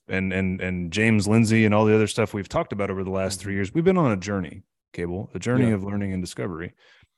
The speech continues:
Speaker 1: None of us knew what was I mean, you probably had a little better handle on it than I did, but we didn't know what was going on that summer. We just know we watched a
Speaker 2: No.
Speaker 1: dude get killed with a knee on his neck for ten solid minutes, for many minutes after he had,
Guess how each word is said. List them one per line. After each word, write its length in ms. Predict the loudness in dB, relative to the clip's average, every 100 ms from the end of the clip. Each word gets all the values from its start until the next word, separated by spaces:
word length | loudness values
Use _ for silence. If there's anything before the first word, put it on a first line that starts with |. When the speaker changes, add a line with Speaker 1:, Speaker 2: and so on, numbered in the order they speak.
| 0
Speaker 1:
None 140 | 4
of 60 | 6
us 140 | 4
knew 220 | 4 4
what 160 | 4 2
was 260 | -2 -6 -12 _ _ _ _ _ _ _ -8
I 20 |
mean, 100 | -2
you 60 | 2
probably 280 | 6 8 8
had 120 | 6
a 60 | 6
little 160 | 4
better 220 | 4 4
handle 220 | 4 2 2
on 80 |
it 60 | 0
than 80 | -2
I 120 | -2
did, 200 | -2 -4
but 100 | -6
we 100 | -4
didn't 200 | -4 -2
know 180 | 4 4
what 120 | 4
was 100 | -2
going 240 | -4 -4
on 460 | 0 0 0 -2 -6 -6
that 160 | -6
summer. 340 | -4 -8 -8 -10
We 80 | -6
just 180 | -4 -2
know 140 | 0
we 100 | 0
watched 240 | 2 0 -2
a 60 |
Speaker 2:
No. 60 | 0
Speaker 1:
dude 220 | 2 2
get 240 | 0 0 -2 -16 -20 _ _ _ _ _
killed 500 | 6 8 8 4 0 -6 _ _ _ _ _ _
with 120 | -2 0
a 40 |
knee 200 | 4 4
on 160 | 6 4
his 120 | 2
neck 320 | 2 2 0
for 200 | -6 -10
ten 320 | -4 0 0
solid 340 | 2 2 2 2
minutes, 540 | 2 0 -2 -6 -12
for 100 | -6
many 400 | 0 4 6 6
minutes 320 | 8 6 4
after 280 | 2 0 2
he 160 | 0 2
had, 240 | 0 -4